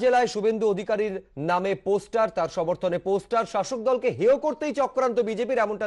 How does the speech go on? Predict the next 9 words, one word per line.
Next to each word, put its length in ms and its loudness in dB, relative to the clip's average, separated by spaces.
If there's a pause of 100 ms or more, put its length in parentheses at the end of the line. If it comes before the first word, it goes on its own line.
দাবি 240 0
তৃণমূলের। 440 -2 (360)
গেরুয়া 400 2
শিবিরের 380 0
পাল্টা 300 2
দাবি, 160 -2 (100)
তৃণমূলের 560 -2
প্রতিষ্ঠাতা 580 -6
সদস্যদের 500 2